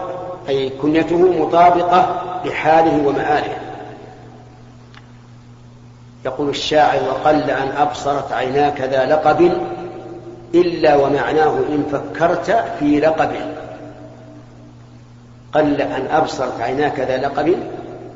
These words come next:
إلا ومعناه إن فكرت في لقبه. ولما أقبل سهيل بن عمرو في قصة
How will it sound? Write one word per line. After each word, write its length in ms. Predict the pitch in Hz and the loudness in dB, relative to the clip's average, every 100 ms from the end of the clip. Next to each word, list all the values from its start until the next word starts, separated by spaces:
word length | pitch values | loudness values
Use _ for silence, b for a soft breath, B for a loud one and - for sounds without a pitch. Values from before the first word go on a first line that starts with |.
| - - - - - - - | -18 -20 -20 -20 -20 -18 -4
إلا 460 | 143 139 147 147 147 - - - - - - | -4 2 4 4 2 -6 -10 -12 -14 -14 -8
ومعناه 540 | 135 127 120 139 139 131 127 117 - - - - - 139 | -4 -2 -2 -2 -2 -2 -4 -8 -14 -18 -18 -18 -12 -8
إن 140 | 131 | -6
فكرت 840 | 131 - 135 139 123 127 131 - - - - | -6 -8 -6 -6 -4 -2 -2 -4 -12 -16 -10
في 160 | 139 139 | -4 2
لقبه. 380 | 147 147 135 120 - - - - - - - - - - - - - - - - - - - - - - - - - - - - - | 2 2 -2 -4 -8 -12 -14 -16 -18 -20 -20 -20 -20 -20 -20 -20 -20 -20 -20 -20 -20 -20 -20 -20 -20 -20 -20 -20 -20 -20 -20 -20 -6
ولما 420 | 143 143 143 143 | 0 2 4 4
أقبل 320 | 165 147 143 | 2 2 0
سهيل 320 | 139 139 143 139 | 0 0 2 2
بن 120 | 123 | 0
عمرو 320 | 143 147 123 | 0 0 -2
في 100 | 123 | -6
قصة 340 | 143 - 135 | -6 -4 -4